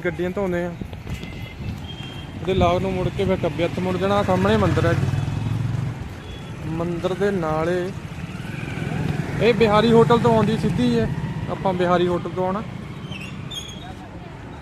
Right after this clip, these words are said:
ਤੇ ਬਾਕੀ ਆਹ ਮੰਦਿਰ ਹੈ ਜੀ, ਮੰਦਿਰ ਦੇ ਬਿਲਕੁਲ ਸਾਹਮਣੇ ਦੁਕਾਨ ਆ ਜੀ ਬਾਈ ਦੀ, ਏ ਐਮ ਵਾਟਰ,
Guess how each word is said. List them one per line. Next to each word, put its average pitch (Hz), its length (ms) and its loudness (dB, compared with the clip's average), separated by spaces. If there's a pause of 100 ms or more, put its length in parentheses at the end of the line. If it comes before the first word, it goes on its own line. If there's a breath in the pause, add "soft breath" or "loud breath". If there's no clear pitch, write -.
(220)
ਤੇ 165 60 -6
ਬਾਕੀ 156 460 -4 (320)
ਆਹ 175 100 0
ਮੰਦਿਰ 165 340 2
ਹੈ 175 120 2
ਜੀ, 185 200 -2 (1000)
ਮੰਦਿਰ 175 400 -2
ਦੇ 202 120 0
ਬਿਲਕੁਲ 190 440 -2 (100)
ਸਾਹਮਣੇ 214 500 -4
ਦੁਕਾਨ 175 360 -2
ਆ 160 60 -2
ਜੀ 147 80 -4
ਬਾਈ 143 260 -6
ਦੀ, 165 180 -6 (2750)
ਏ 175 240 -4
ਐਮ 160 240 -4
ਵਾਟਰ, 143 400 -6